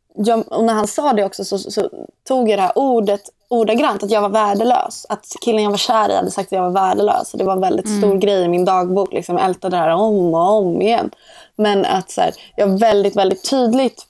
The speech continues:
Speaker 1: fick veta från alla håll att så här, bollsporter är jag svindålig på. Eh, och då var det liksom bara så. "Okej, men jag är en person som är dålig på bollsporter, punkt."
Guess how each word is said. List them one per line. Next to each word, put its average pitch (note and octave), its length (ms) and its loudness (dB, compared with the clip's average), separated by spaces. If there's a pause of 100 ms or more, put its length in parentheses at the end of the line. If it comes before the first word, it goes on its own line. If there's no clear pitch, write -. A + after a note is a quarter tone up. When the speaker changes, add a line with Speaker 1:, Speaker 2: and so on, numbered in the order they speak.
Speaker 1:
fick - 260 -4
veta G3+ 540 0
från G#3 200 -2
alla G3 220 0
håll A3 320 0
att - 180 -4
så F#3+ 120 -6
här, F#3 80 0
bollsporter G3+ 1000 -2 (560)
är A3 280 2
jag F3+ 220 0
svindålig B3+ 640 0
på. - 280 -6 (1080)
Eh, F#3+ 440 2 (100)
och G3+ 220 -4 (240)
då A3+ 160 2
var C4 220 2
det C#4 60 2
liksom F#3+ 280 -2
bara - 180 -2
så. - 240 -6
"Okej, - 240 -2
men G#3 160 0
jag A3+ 200 2
är G#3 40 0
en G3+ 80 0
person F#3+ 360 -4
som F#3+ 140 -6
är F#3+ 40 0
dålig F#3 440 0
på F#3+ 80 -8
bollsporter, - 640 -4 (100)
punkt." - 560 -10